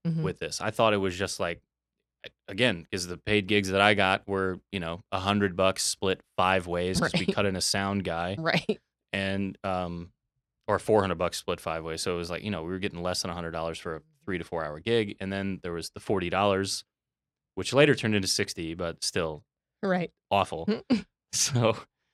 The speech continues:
Speaker 2: I was used to that, and I didn't
Speaker 1: Mm-hmm.
Speaker 2: understand, like, the going wage. I think a lot of musicians, when they start playing the local cover gig scene around here, like, they don't know what they can ask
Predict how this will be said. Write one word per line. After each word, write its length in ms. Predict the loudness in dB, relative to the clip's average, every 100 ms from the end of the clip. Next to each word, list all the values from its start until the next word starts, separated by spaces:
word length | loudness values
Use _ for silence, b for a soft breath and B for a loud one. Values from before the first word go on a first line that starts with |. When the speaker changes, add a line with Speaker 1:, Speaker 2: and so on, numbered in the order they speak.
| _ _
Speaker 2:
I 80 | 6
was 180 | 8 8
used 200 | 4 4
to 80 | 6
that, 300 | 8 6 4
and 120 | -8 0
I 20 |
didn't 160 | 2 2
Speaker 1:
Mm-hmm. 60 |
Speaker 2:
understand, 500 | 2 0 2 2 2
like, 140 | 0 -4
the 40 |
going 340 | 0 0 0 0
wage. 440 | 0 0 -2 -14 _
I 60 | -6
think 120 | 0
a 40 | 4
lot 180 | 6
of 40 | 6
musicians, 420 | 4 0 -2 -2
when 100 | 0
they 80 | 0
start 480 | -2 2 4 2 -2
playing 160 | -4 -2
the 80 | 0
local 400 | 0 0 -4 -4 -4
cover 220 | -4 -4
gig 200 | -6 -4
scene 280 | -4 -4 -6
around 240 | -8 -8
here, 120 | -6
like, 200 | -8 -10 _ -8
they 60 |
don't 140 | -4 -2
know 100 | -2
what 120 | -2
they 80 | -4
can 120 | -6
ask 260 | -6 -6